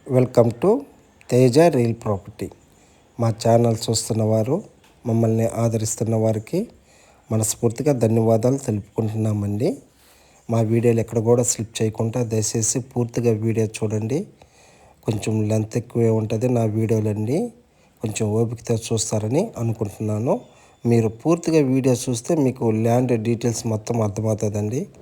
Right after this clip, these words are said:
దయచేసి మధ్యలో కూడా ఎక్కడ కూడా స్లిప్ చేయకుండా దయచేసి ఓపికతో చూస్తారని అనుకుంటున్నాను. కొత్తగా మా ఛానల్ చూస్తున్న వారైతే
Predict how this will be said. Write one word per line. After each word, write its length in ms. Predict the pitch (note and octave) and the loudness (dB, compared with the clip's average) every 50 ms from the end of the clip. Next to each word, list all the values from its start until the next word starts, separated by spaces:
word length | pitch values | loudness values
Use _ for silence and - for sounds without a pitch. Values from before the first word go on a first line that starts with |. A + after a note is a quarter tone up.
| - - - - - - - _ _ - A2 | -20 -20 -20 -20 -20 -20 -20 _ _ -4 -2
దయచేసి 460 | A#2 A2+ A2 - - A#2 A2 - C3 A#2 A2 | 0 0 0 0 0 -2 -2 0 0 0 0
మధ్యలో 320 | A2 G#2 G#2 A#2+ A2+ A#2+ A2+ A2+ | -2 -2 -2 0 0 2 2 2
కూడా 120 | A#2+ C3 B2 G#2+ | 2 2 2 0
ఎక్కడ 180 | - - - A#2 A2 | 0 -2 -4 -2 0
కూడా 140 | B2 B2+ C3 B2+ | 0 0 -2 -2
స్లిప్ 240 | - - A#2 G#2+ - - | -4 -4 -6 -6 -4 -4
చేయకుండా 360 | A#2 A2 G#2+ - A2+ A2+ B2+ B2 A2+ | -4 -4 -2 -4 -4 -2 -2 -2 -2
దయచేసి 360 | A2 G#2+ - - A#2+ - B2 | -2 -2 -4 -6 -6 -4 -4
ఓపికతో 500 | A2 A2 A#2+ B2 A#2 - - - - B2 | 0 0 0 0 -2 -6 -10 -6 -4 -4
చూస్తారని 640 | A2 - - A#2 A2 - - A#2+ G#2+ A2+ A2 A2+ A2 G#2+ | -4 -4 -6 -8 -6 -4 -4 -4 -2 -2 -4 -4 -4 -4
అనుకుంటున్నాను. 720 | G#2+ A2 G#2 - G#2 A2 G#2+ A#2+ A2+ A2 G#2+ G#2+ A2+ D3 A3+ - - - - _ - - - - - - - - - - _ - - | -4 -4 -6 -6 -8 -8 -8 -8 -6 -6 -4 -4 -2 -4 -4 -4 -8 -20 -20 _ -20 -20 -20 -20 -20 -20 -20 -20 -20 -20 _ -4 0
కొత్తగా 340 | - B2+ - - D#3 D#3 D#3+ D3 C3+ | 0 0 2 0 0 0 2 2 2
మా 80 | A2+ A2 G#2 - | 0 -2 -2 -2
ఛానల్ 320 | A#2 A2+ A2+ A#2+ A#2+ A#2 A2+ - | 0 0 2 2 2 0 -2 -4
చూస్తున్న 360 | - A2+ G#2 - - A2 A2 | -6 -6 -6 -6 -6 -4 -4
వారైతే 500 | G#2+ G#2+ A2 A2 G#2+ A2 G#2+ G#2+ - - | -2 -2 -2 -2 -2 -4 -4 -2 0 0